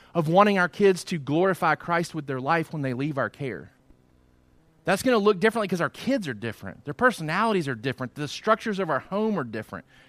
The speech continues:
We can't put standards of what we're doing in our home upon somebody else's home, right? If we can trust that that person wants the same thing that we want, and that's for their, their kid to glorify Christ. Don't make non-sin issues into sin issues. And then number five,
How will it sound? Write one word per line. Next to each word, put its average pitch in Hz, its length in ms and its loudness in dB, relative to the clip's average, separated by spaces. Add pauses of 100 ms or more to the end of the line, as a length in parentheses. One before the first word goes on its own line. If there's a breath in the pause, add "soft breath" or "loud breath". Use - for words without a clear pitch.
(100)
We 175 80 0
can't 220 360 0
put 220 220 -2
standards 196 520 0
of 135 180 0
what 156 160 2
we're 208 160 2
doing 220 220 2
in 196 80 2
our 208 160 6
home 151 340 0 (420 soft breath)
upon 185 260 0
somebody 185 400 2
else's 170 320 0
home, 117 400 -4 (1200)
right? 156 260 0 (440)
If 175 140 2
we 190 100 4
can 170 160 0
trust 196 280 4
that 160 120 -8
that 185 160 0
person 180 360 -2
wants 175 200 0
the 147 80 -10
same 175 200 -2
thing 165 160 -4
that 139 80 -4
we 160 100 0
want, 147 160 -2
and 131 40 -2
that's 135 120 -4
for 147 100 -8
their, 131 180 -6
their 135 120 -6
kid 147 220 -6
to 127 60 -10
glorify 120 380 -6
Christ. - 520 -16 (440)
Don't 190 160 0
make 190 160 -2
non-sin 170 480 0
issues 131 300 -4
into 127 120 -4
sin 165 260 -4
issues. 113 320 -6
And 143 80 -6
then 151 40 -4
number 139 160 -4
five, 143 320 2